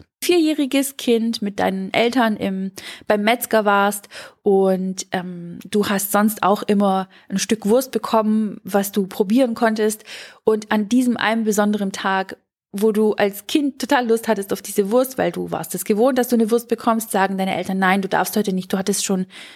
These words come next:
viel zu viele Süßigkeiten und du hast schon zwei Brezeln gegessen und heute ist genug mit, mit Schlemmen“, ja, so. Und in dem Moment, wo dir der Metzger gerade die Wurst reichen will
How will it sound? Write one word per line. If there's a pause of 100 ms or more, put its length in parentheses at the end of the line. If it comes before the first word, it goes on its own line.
(120)
viel
zu
viele
Süßigkeiten
und
du
hast
schon
zwei
Brezeln
gegessen
und
heute
ist
genug
mit, (500)
mit
Schlemmen“,
ja,
so. (340)
Und
in
dem
Moment,
wo
dir
der
Metzger
gerade
die
Wurst
reichen
will